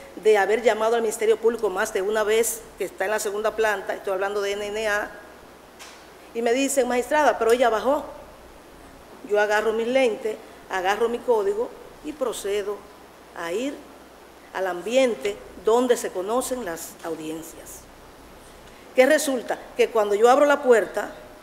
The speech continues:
me encuentro con la sorpresa de que se está pasando audiencia. Esa era mi sala, por muchos años.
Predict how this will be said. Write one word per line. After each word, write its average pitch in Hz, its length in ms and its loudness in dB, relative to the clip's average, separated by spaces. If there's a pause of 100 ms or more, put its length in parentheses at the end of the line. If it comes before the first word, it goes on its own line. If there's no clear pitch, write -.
(340)
me 226 120 -2
encuentro 269 580 4
con 285 100 2
la 277 100 2
sorpresa 247 680 -2 (960)
de 214 60 -2
que 214 60 -6
se 202 80 -8
está 190 120 -6
pasando 208 360 -8
audiencia. 254 480 -8 (440)
Esa 294 200 -8
era 311 80 -4
mi 294 120 -8
sala, 311 360 -12 (880)
por 294 100 0
muchos 320 340 -4
años. 370 340 2